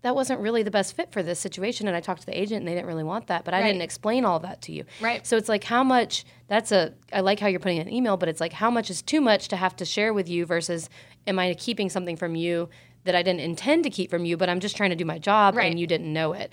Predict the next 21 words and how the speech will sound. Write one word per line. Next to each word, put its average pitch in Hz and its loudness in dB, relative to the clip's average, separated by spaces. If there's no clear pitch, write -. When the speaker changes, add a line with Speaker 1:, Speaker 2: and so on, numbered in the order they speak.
Speaker 2:
Right. 226 0
Speaker 1:
So 185 6
giving 208 2
them 180 0
that 160 0
email 208 0
template 160 -4
where 170 -4
they 156 -2
can 165 -6
see 165 -2
every 202 2
possible 190 2
<laughs> 170 -4
scenario 180 4
or 165 4
option 165 2
or, 156 0
like 165 -8
you 175 -4
said, 151 -2